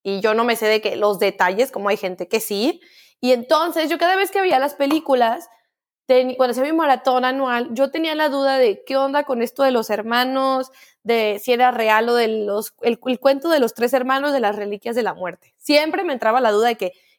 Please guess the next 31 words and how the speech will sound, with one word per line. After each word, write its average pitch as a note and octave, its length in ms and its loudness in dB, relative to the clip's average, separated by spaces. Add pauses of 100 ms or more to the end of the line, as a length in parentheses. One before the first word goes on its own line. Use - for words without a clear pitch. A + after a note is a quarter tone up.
quiénes C4+ 300 2
eran, C#4 440 0
es B3 200 -2
real, B3 580 2
las A3+ 120 2
reliquias A3+ 280 -2
de B3+ 40 2
la A3 100 -2
muerte, A#3+ 540 -2 (360)
eh, G3 120 -4
la F3 140 2
muerte, B3 500 2
o - 40 -10
sea, D#4 100 -8
todo A#4 180 0 (100)
eso A4+ 120 2
yo G4 80 0
decía E4+ 260 0
como, B3+ 340 -4 (840)
"Who, E4 220 -2
who F4+ 160 2
are F4 140 2
these E4 180 -2
people? A#3 420 0
Is G#3+ 120 -4
this C4 200 -4
real? D#4 300 0
Is B3 80 -4
this A3+ 140 -6
a B3+ 60 -2
story?". D4 420 0